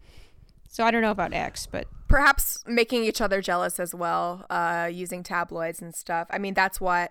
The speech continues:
Speaker 2: that was the issue that, that Tom raised here when he called Shiv, is that, "Oh, you might see this in the tabloid,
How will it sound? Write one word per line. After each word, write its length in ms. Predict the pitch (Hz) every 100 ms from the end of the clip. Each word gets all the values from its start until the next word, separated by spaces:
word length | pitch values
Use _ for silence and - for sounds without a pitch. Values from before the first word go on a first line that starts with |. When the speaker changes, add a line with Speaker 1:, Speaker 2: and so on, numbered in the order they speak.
| -
Speaker 2:
that 160 | 202
was 400 | 190 175 160 - _ _ _
the 160 | - 175
issue 360 | 180 - 175 175
that, 320 | 180 175 - _ -
that 140 | 170
Tom 440 | - 175 170 170 180
raised 280 | 175 175
here 260 | - 269 214
when 80 | 185
he 100 | 180
called 280 | - 277 -
Shiv, 380 | - 262 208 180
is 100 | 170
that, 180 | 175
"Oh, 140 | 185 185
you 160 | 175
might 180 | 170 170
see 140 | - 175
this 140 | 175
in 80 | 170
the 80 | 165
tabloid, 920 | - 247 254 202 175 165 170 170 170